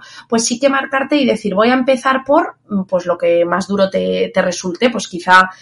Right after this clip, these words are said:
pues por ejemplo, a mí la programación y las unidades didácticas me parece como mucho más ameno.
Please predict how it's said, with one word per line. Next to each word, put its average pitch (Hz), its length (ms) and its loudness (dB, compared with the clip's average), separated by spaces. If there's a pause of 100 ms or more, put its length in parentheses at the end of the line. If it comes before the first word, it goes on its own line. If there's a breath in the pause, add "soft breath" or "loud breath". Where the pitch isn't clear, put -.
(120 loud breath)
pues 185 140 -8
por 190 120 -4
ejemplo, 180 260 -4
a 185 40 2
mí 196 100 0
la 202 120 4
programación 180 480 0
y 185 40 -2
las 190 200 0
unidades 185 260 2
didácticas 196 500 0
me 190 100 0
parece 175 540 2
como 185 180 2
mucho 180 260 -4
más 175 220 -4
ameno. 226 380 2